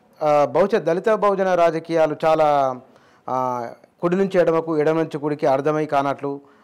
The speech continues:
అర్థం కానట్టు అర్థమైనట్లు కొంత గజిబిజి గందరగోళం ఉంటది. అంటే బహుశా ఈ కుల సమాజాన్ని నిర్వచించేటప్పుడు వచ్చిన సమస్యనో, లేకపోతే కనుక అందరూ ఏకం కావాలని అది ఆచరణ లేకపోవడం, ఏ మొ-,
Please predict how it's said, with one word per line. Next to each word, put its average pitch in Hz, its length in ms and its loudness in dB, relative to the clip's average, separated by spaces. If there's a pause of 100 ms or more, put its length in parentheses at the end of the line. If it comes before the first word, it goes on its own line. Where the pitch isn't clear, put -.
అర్థం 156 260 2
కానట్టు 156 320 2
అర్థమైనట్లు 139 580 -2
కొంత 180 220 -6
గజిబిజి 165 640 -4
గందరగోళం 156 480 0
ఉంటది. 131 340 -4 (560)
అంటే 180 320 -2
బహుశా 190 480 0
ఈ - 20 -2
కుల 180 240 0 (420)
సమాజాన్ని 170 800 0
నిర్వచించేటప్పుడు 156 880 -4
వచ్చిన 147 160 -8
సమస్యనో, 151 480 -4
లేకపోతే 156 240 -4
కనుక 147 240 -4 (540)
అందరూ 165 300 4
ఏకం 165 320 0
కావాలని 156 360 4
అది 147 200 0
ఆచరణ 143 320 -2
లేకపోవడం, 156 500 0
ఏ - 160 -8
మొ-, 202 180 -6